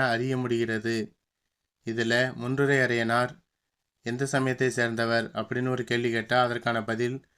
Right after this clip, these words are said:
சமண சமயம். மேலும், முன்றுரை அரையனார் சமண சமயத்தை சேர்ந்தவர் என்பதை எதன் மூலம் அறியலாம் அப்படின்னு ஒரு கேள்வி கேட்டா, அதற்கான பதில்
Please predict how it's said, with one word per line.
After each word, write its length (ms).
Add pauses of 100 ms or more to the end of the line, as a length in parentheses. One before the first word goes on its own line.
(260)
சமண 300
சமயம். 520 (920)
மேலும், 680
முன்றுரை 460
அரையனார் 480
சமண 340
சமயத்தை 400
சேர்ந்தவர் 440
என்பதை 440 (680)
எதன் 280
மூலம் 220
அறியலாம் 480 (100)
அப்படின்னு 300
ஒரு 160
கேள்வி 320
கேட்டா, 380
அதற்கான 420
பதில் 440